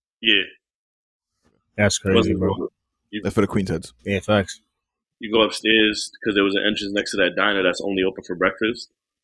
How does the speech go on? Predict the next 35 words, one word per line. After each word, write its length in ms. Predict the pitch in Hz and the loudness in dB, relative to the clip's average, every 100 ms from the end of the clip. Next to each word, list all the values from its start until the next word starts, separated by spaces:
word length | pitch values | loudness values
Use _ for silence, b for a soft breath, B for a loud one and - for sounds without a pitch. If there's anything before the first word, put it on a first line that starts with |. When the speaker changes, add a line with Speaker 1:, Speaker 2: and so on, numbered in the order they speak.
| - | 0
Speaker 1:
That, 160 | 90 87 | 2 2
that 160 | 87 | 0
blue, 320 | 85 107 104 98 | 2 2 2 0
the 80 | 87 | -2
blue 200 | 95 104 | 0 2
one. 260 | 113 113 - _ _ _ _ _ _ | 2 0 -6 _ _ _ _ _ _
The, 160 | 95 92 | 2 2
the 80 | 80 | 2
entrance 260 | 101 101 90 | 0 -2 -8
used 160 | 95 | -6
to 20 | 95 | -2
be 80 | 95 | -2
right 140 | 92 | 0
next 200 | 98 - | 0 -2
to 60 | 87 | -4
it 80 | |
between 340 | 80 - 90 87 | -6 -4 -4 0
that 180 | 98 98 | 2 2
and 100 | 90 | 0
Dunkin'. 340 | 90 85 76 - _ _ _ _ | -4 -4 -10 -20 _ _ _ _
You 100 | - | -4
go 120 | 95 92 | 2 2
upstairs, 520 | - 101 101 101 87 | 4 4 6 4 2
you 60 | 90 | -2
go 60 | |
all 160 | 90 98 | 2 4
the 60 | |
way 80 | 95 | 4
to 100 | 92 | 2
the 100 | 95 | 0
left, 480 | 90 95 98 - - - _ | 2 4 2 0 -14 -20 _
and 180 | 90 85 | -2 0
in 380 | 85 101 104 113 _ _ _ _ _ _ - | 0 2 0 -2 _ _ _ _ _ _ -4
is, 180 | 92 87 | -2 2
uh, 360 | 85 82 80 | 2 2 0